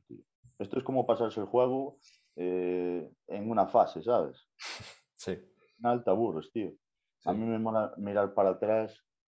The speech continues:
Speaker 1: y decir, "Joder, mira todas las peleas que tengo ahí atrás", ¿sabes?
Speaker 2: Claro.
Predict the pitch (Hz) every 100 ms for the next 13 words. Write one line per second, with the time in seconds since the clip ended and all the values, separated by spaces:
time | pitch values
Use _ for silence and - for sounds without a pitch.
0 | _ 90 85 82 87 82 - - 95 82
1 | - _ _ _ _ 101 104 92 90 85
2 | 82 80 80 78 78 _ - 82 82 78
3 | 82 - 80 80 76 80 71 - - 117
4 | 82 - _ _ - 85 -